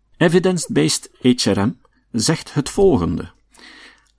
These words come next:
Abraham Maslow lanceerde in negentienhonderddrieënveertig zijn idee dat behoeften een bepaalde hiërarchie hebben.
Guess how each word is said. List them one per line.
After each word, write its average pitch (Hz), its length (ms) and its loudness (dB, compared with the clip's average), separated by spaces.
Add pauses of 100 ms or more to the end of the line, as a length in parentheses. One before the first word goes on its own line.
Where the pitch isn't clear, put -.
(120)
Abraham 147 640 -2
Maslow 160 540 0
lanceerde 165 640 2
in 117 240 -4
negentienhonderddrieënveertig 131 1400 -4
zijn - 340 -2
idee 92 420 -4 (260)
dat - 340 -6 (100)
behoeften 175 640 -2
een 240 120 -2
bepaalde 160 540 -4 (160)
hiërarchie 180 920 -4 (220)
hebben. - 440 -8